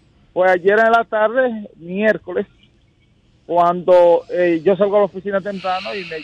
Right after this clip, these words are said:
me lla-, me, me llama, "Kelvin, mira, te vía digital y vía física te han intimado." Digo, "¿Cómo? ¿Y quién?" "El de la otis." Y me envía entonces la información vía digital la,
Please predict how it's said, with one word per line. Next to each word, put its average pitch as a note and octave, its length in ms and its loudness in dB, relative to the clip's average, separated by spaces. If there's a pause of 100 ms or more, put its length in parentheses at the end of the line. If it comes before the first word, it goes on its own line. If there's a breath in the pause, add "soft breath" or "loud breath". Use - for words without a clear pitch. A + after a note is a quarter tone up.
(160)
me D#3+ 140 -12
lla-, E3+ 240 -2
me, E3+ 180 -12 (120)
me D#3+ 140 -12
llama, F#3 280 2
"Kelvin, G#3+ 340 -6
mira, G#3 240 2
te D#3 400 -4 (360)
vía E3 320 2
digital G#3 520 0
y F3 180 2
vía F3 300 2
física F3+ 420 -4
te D#3+ 120 -6
han E3 440 -2
intimado." D#3 640 0
Digo, C#3+ 260 -8
"¿Cómo? F#3+ 280 -4 (300)
¿Y E3 100 -14
quién?" E3+ 320 -4 (560)
"El D#3+ 240 4
de F3+ 120 4
la F3 100 6
otis." E3 340 -2 (560)
Y G3 260 0
me F#3+ 120 -6
envía F#3 240 -4
entonces F#3 320 -4
la F3+ 60 -2
información F3 640 -4
vía E3+ 200 2
digital F3 460 0
la, C3 280 0